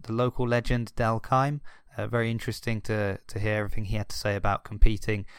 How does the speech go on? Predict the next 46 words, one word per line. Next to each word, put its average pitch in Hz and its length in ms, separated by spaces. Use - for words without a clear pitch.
in - 140
the 95 80
Masters 101 460
division 95 500
and, 90 280
and 92 280
getting 92 220
into 92 180
CrossFit - 380
in 95 80
general. 92 380
Uh, 104 140
so 127 140
as 117 80
I 120 60
said 113 300
in 104 280
the 104 120
intro, 120 440
we're 110 200
gonna 107 220
be, 98 280
uh, 95 120
looking 104 360
at, 95 360
uh, 95 160
one 110 140
of 104 80
our 104 120
members 113 480
from 95 520
CrossFit 110 320
Bath 113 300
this, - 360
uh, 95 180
this 104 220
week. 127 240
And 95 200
so 110 140
that's - 400
Helen 123 360
Grace 110 400
Bennett, 135 400
uh, 101 100
also 120 340
known 110 280